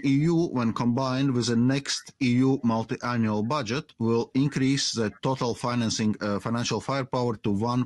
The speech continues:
point eight five trillion euros. Uh, at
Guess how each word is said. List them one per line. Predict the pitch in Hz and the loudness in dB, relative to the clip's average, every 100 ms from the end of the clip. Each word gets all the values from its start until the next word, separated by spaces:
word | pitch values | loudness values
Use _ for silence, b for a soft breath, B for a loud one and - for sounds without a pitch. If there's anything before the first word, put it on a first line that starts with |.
| - | -2
point | 117 117 113 _ | -2 -2 -4 _
eight | 117 120 107 | -4 -2 -4
five | - 107 107 - _ | -2 -2 -2 -6 _
trillion | 107 110 104 104 101 | 0 2 2 0 0
euros. | 101 101 82 - - - - _ B B B B B B B B B | 0 2 0 -4 -10 -10 -14 _ B B B B B B B B B
Uh, | 101 107 - | -4 -4 -4
at | 123 127 | -4 -6